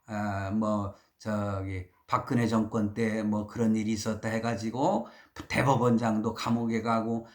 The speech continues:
다 지금 그랬잖아요. 그 이후에 사법개혁의 필요성이 있었는데, 에, 많은 사람들이, 예, 그 사법개혁에 관심을 갖고 있었지만은 지금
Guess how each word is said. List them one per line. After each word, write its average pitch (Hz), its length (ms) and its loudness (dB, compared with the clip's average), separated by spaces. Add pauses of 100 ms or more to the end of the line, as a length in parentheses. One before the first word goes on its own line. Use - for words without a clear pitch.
(100)
다 - 320 -2
지금 165 260 0
그랬잖아요. 143 920 0 (280)
그 185 220 2
이후에 147 880 4 (300)
사법개혁의 175 1120 4
필요성이 160 760 2
있었는데, 123 920 0 (580)
에, 110 420 -2
많은 160 400 -2
사람들이, 170 760 0 (480)
예, 110 140 -2
그 147 180 -2
사법개혁에 165 880 0
관심을 139 560 0
갖고 120 320 -6
있었지만은 120 1000 2 (420)
지금 180 840 2